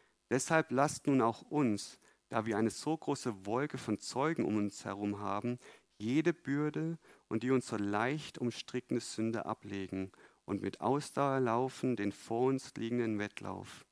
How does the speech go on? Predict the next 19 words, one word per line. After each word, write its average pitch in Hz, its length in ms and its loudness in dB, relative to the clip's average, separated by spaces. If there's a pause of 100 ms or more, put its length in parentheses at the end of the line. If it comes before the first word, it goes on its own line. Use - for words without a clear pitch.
(380)
indem 120 460 4
wir 170 120 4
hinschauen 135 760 2
auf - 240 -2
Jesus, 147 760 -4 (320)
den - 240 2
Anfänger 147 640 2
und 104 140 0
Vollender 143 720 0
des - 220 0
Glaubens, 101 760 -2 (500)
der 143 400 2
um 120 120 4
der 110 160 0
vor 175 520 2
ihm 170 280 4
liegenden 151 520 2
Freude 135 800 2
willen 127 420 0